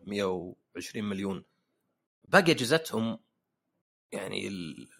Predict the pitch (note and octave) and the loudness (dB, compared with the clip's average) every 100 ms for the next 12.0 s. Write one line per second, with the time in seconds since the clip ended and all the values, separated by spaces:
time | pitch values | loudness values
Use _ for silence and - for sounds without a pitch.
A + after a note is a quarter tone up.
0 | - - - D3+ - A2 G#2 - - B2 | -20 0 8 8 8 4 0 0 -4 -4
1 | A2 G#2 G2+ G#2 G#2 G#2 - _ _ _ | -2 -2 -2 -2 -2 -6 -10 _ _ _
2 | _ - C3 C3+ B2+ - B2 A#2 G#2 G#2 | _ -4 2 6 6 4 0 2 0 0
3 | G2+ - _ - _ - A#2+ G#2 - G#2+ | -4 -10 _ -20 _ -2 -2 0 0 0
4 | G#2 G2+ A#2+ - _ _ _ _ _ _ | 0 -4 -8 -16 _ _ _ _ _ _
5 | G2+ A2+ A#2+ A2 - G#2+ G2 F#2 E2 E2+ | 0 2 2 0 -4 -6 -4 -4 -6 -6
6 | B2 A2 - G2+ A#2 - A2+ - G#2+ G2+ | -2 -2 -4 0 0 2 -2 -2 -2 -2
7 | G#2 G#2+ G2+ G#2 - G#2 A#2 A2+ A2 A#2+ | 0 0 -2 -4 -8 -2 2 2 2 -2
8 | G2+ - G#2+ G2+ G2 A#2 G#2 G#2 G#2+ - | -2 -2 -2 -2 -4 -4 -2 -2 -2 -6
9 | - - _ _ _ _ _ _ _ - | -12 -18 _ _ _ _ _ _ _ -6
10 | A2 A2+ B2 B2+ A#2 - A2 - A2 G#2+ | 0 6 6 8 6 4 -2 4 6 6
11 | - E3+ F3 - A2+ A2 F#2 D#2+ D#2+ C2 | 4 4 4 4 2 2 2 -2 -8 -14